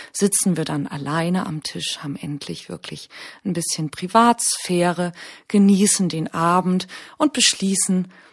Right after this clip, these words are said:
dass wir dann doch noch mal durch Palma schlendern und ein spanisches Finale für unseren ersten Abend suchen. Ich bestelle die Rechnung,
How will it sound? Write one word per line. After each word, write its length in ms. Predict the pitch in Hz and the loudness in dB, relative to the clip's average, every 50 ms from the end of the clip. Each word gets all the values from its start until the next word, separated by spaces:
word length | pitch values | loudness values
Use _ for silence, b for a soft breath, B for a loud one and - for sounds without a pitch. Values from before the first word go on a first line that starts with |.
| b b b - | b b b -4
dass 220 | 220 208 - - | -2 -2 0 0
wir 80 | 226 202 | 0 0
dann 220 | 196 190 180 170 | 0 0 0 0
doch 240 | - 156 151 - - | -2 -4 -6 -4 -6
noch 220 | 165 156 147 - | -6 -6 -6 -6
mal 280 | 160 156 156 151 151 156 | -6 -6 -4 -4 -6 -6
durch 240 | - - 156 - - | -6 -8 -10 -10 -6
Palma 460 | - 190 190 190 196 180 175 170 165 | -2 0 2 2 2 2 2 0 0
schlendern 680 | - - - 180 160 165 160 160 160 160 156 156 147 | -2 -4 -2 -2 -2 0 0 0 0 -2 -2 -4 -4
und 240 | - - 151 - - | -6 -8 -8 -6 -2
ein 140 | - 196 - | -2 0 0
spanisches 640 | - - - 156 156 160 170 170 160 - - - - - | -2 -2 0 0 2 2 2 2 0 -2 -2 -4 -4 -4
Finale 680 | - 170 160 160 160 160 165 175 175 170 160 151 143 135 - | -2 -2 0 0 4 4 6 6 6 4 2 0 -4 -6 -12
für 220 | _ - - - - | _ -14 -8 -6 -4
unseren 420 | - 220 220 - - - 208 254 | -2 -2 -2 -2 -2 -6 -6 -6
ersten 440 | - 151 147 151 - - - 226 277 | -6 -6 -6 -6 -8 -8 -6 -6 -8
Abend 520 | 370 - 156 139 139 143 139 151 139 - - | -8 -8 -10 -8 -6 -6 -6 -6 -6 -8 -8
suchen. 580 | - - - 151 147 147 - - - 147 135 - B B B B B B B B B B B B B B B B B B B B B B | -12 -12 -12 -12 -14 -16 -16 -14 -12 -12 -12 -14 B B B B B B B B B B B B B B B B B B B B B B
Ich 180 | - - - | -18 -14 -8
bestelle 400 | - - - - 170 151 147 156 | -4 -4 -2 -2 -2 -2 -4 -4
die 140 | 143 156 156 | -4 -6 -6
Rechnung, 680 | 147 156 147 139 - - 196 190 196 202 208 214 220 | -6 -6 -6 -6 -6 -4 -2 0 2 2 2 0 -2